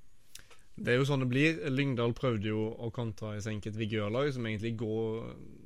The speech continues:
går mye fremover, men de tømmer seg aldri. Og da blir det sånn at det,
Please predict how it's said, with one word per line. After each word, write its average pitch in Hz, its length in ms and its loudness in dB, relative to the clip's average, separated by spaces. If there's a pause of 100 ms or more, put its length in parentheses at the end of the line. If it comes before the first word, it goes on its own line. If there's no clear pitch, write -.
(520)
går 117 320 0
mye 117 240 -2
fremover, 113 540 0 (260)
men 123 460 0 (420)
de 131 80 0
tømmer 120 320 2
seg 110 160 0
aldri. 101 300 -2 (960)
Og 120 100 -4
da 127 80 2
blir 117 240 2
det 110 80 0
sånn 123 160 2
at 104 80 -4
det, 110 60 -2